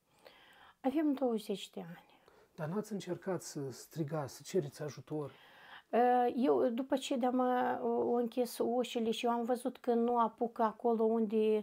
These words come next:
Speaker 2: Unde trebuie?
Speaker 1: unde trebuie, eu acum nu pot să-mi amintesc chiar în detalii pe cineva din autorități sau buhalt-, contabilul
Speaker 2: Mhm.
Speaker 1: de la, m, m,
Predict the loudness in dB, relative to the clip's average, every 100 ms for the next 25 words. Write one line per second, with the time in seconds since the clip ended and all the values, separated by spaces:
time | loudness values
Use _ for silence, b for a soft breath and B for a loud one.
0 | -2 -4 -2 -2 -2 -2 -4 -2 2 4
1 | 2 2 0 2 4 2 2 0 2 0
2 | 0 -2 -2 0 2 2 2 0 -2 -14
3 | -2 0 2 0 -2 2 4 4 2 0
4 | 0 -4 B B B -18 -6 0 4 4
5 | 4 0 -2 0 2 2 2 0 0 -8
6 | -8 2 4 4 4 2 0 -4 2 2
7 | 2 0 -6 -6 -6 -6 -2 0 -2 -2
8 | -2 -2 -2 -2 -4 -6 -10 -8 -8 -8
9 | -6 -4 -4 -6 -6 -8